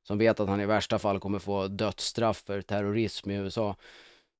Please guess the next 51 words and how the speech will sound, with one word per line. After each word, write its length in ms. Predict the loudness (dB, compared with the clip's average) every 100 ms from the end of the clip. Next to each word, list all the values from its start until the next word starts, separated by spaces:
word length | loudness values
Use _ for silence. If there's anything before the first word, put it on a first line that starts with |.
| _
Men, 200 | -4 -2
ah, 140 | -2 -4 -6
det, 140 | -12
det 120 | -8
är 40 | -6
li-, 100 | 2
märkligt, 440 | 4 2 2 6
det 120 | 6
är 120 | 8
lite 200 | 8 6
som 100 | 8
ett 80 | 6
sånt 80 | 6
här 160 | 4 8
kaveldun 800 | 8 10 8 10 10 10 4
som 100 | 2
man 80 | 0
plockar 320 | 4 2 6
in 240 | 8 8 6
och 100 | 2
sen 120 | 4
bara 160 | 4 2 _ 6
pow, 460 | 10 10 6 0
exploderar 720 | -4 -6 -2 4 6 6 6
det 80 | 2
och 120 | 0
säden 420 | 0 2 2 0 -4
sprider 440 | -4 0 2 2
sig 160 | 2 2
överallt. 560 | 2 4 4 4 -2 -20 _ _ _
Och 80 | 6
nu 160 | 8
är 40 | 8
det 60 |
ju, 220 | 6 4 2
folk 420 | 2 2 2 0
runt 380 | 2 2 2 2
hela 160 | 4
världen 300 | 6 6 6
har 60 | 2
ju 60 |
gått 200 | 2 -2
i 60 | -2
taket 460 | 0 0 0 -4 -4
för 120 | -4
att 100 | -2
svenskt, 560 | -2 0 -2 -8 -6
eh, 40 | -2
rättsväsende 1040 | 2 2 2 0 0 2 4 2 0 2
är, 360 | 2 2 0 0
är 560 | -2 0 0 -2 -6